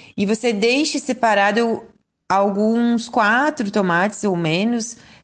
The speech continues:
picadinhos, pra que você, que não fique um molho tão líquido, pra que fique mais rústico de verdade. Depois que você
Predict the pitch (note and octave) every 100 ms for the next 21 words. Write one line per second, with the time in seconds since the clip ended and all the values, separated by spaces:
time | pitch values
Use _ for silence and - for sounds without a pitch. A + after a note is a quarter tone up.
0 | - A#3+ C4 B3 A3 B3+ A#3+ F3+ - F3
1 | E3+ - F3+ G3 - G3 G3 G3 G3 G3
2 | F3+ - G3 G3 A3 A3 A#3 A3 A3 A3+
3 | A#3 A#3+ A#3+ G#3 G#3+ - D#3+ C3 B2+ -
4 | - F3+ F3+ D#3+ F3+ G3+ - D#3+ E3+ A3+
5 | A3 - - - C3+ C3 C#3 B2 - -
6 | - - - - - - - - - -
7 | - C#4+ C#4+ C#4+ C#4+ C#4+ - - G#3 A3+
8 | A3+ - G3 D#3 -